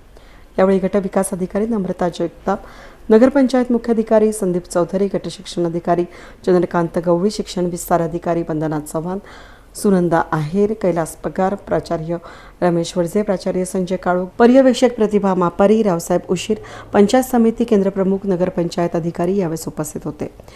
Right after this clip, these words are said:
रॅलीत दिंडोरी नगरपंचायत, जनता इंग्लिश स्कूल, उच्च माध्यमिक विद्यालय, अध्यापक विद्यालय, व्ही एन नाईक कला आणि वाणिज्य महाविद्यालय, गोल्डन डेज युनिव्हर्सल स्कूल दिंडोरी, गुरुकुल इंटरनॅशनल स्कूल अँड ज्युनियर कॉलेज दिंडोरी,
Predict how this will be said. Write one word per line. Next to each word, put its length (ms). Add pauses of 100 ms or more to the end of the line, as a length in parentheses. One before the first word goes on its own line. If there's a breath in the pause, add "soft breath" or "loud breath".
(280 loud breath)
रॅलीत 320
दिंडोरी 360
नगरपंचायत, 760
जनता 280
इंग्लिश 280
स्कूल, 240 (400 loud breath)
उच्च 180
माध्यमिक 540
विद्यालय, 340
अध्यापक 480
विद्यालय, 340
व्ही 220
एन 120
नाईक 280
कला 180
आणि 180 (400 loud breath)
वाणिज्य 380
महाविद्यालय, 640
गोल्डन 380
डेज 200 (420 loud breath)
युनिव्हर्सल 480
स्कूल 320
दिंडोरी, 500
गुरुकुल 440
इंटरनॅशनल 560
स्कूल 300
अँड 140 (440 loud breath)
ज्युनियर 300
कॉलेज 360
दिंडोरी, 500